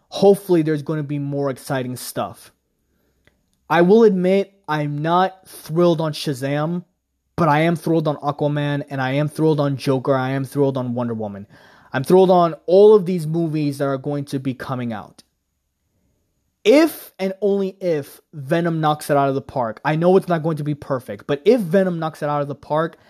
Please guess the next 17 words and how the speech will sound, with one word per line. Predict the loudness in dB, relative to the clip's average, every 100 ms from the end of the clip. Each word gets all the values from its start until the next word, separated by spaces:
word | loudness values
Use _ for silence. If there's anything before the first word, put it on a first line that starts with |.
| _ _ -6
I | -4
definitely | 0 0 0 -2
wanna | -2 -4 -6
see | -10 -12 -8 -8
him, | -6 -6 -6 -6
if | -10 -10
Carnage | -2 2 2 2
is | 0 -2
not | -2 -2
in | -2 -4
it | -4
or | -2 -4
if | -2
he's | -8
briefly | -6 -4 -2 -2
in | -4 -4 -4
it, | -4